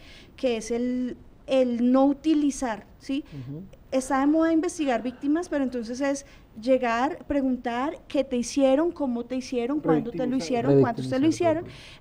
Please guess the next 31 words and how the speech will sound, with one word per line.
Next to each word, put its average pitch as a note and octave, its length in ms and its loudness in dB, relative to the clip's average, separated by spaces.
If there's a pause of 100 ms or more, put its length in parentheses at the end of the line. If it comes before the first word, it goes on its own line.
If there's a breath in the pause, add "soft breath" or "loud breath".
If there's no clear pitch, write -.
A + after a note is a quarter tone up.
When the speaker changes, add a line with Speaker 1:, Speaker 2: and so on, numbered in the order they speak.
Speaker 1:
Es B3+ 100 -2
un C4 80 2
proceso A#3 460 -2
de A#3 80 0
revictimización. D#4 960 2 (420 loud breath)
Eh, A#3+ 380 0
no B3+ 260 4
somos C#4 340 2
psicólogos, B3+ 840 -2
no, A3+ 180 -2
no A#3 200 -2
todos. G#3 380 -4 (520 loud breath)
Entonces B3+ 440 2
no, C#4 320 8
no D4 180 8
Speaker 3:
<laughs> - 0 -
Speaker 1:
podemos C4+ 400 6
Speaker 3:
Sí, F#3 40 4
Speaker 1:
reabrir A3 480 6
un D4 140 6
Speaker 3:
claro. D4+ 60 0
Speaker 1:
trauma D4+ 460 8 (520 loud breath)
y C#4+ 140 6
después, B3+ 680 2
eh, B3 160 2
muchas A#3+ 360 -2
gracias B3 460 -2
por C#4 160 -4
la C#4 80 0
información, D#4 680 -4
¿sí? D4 220 -8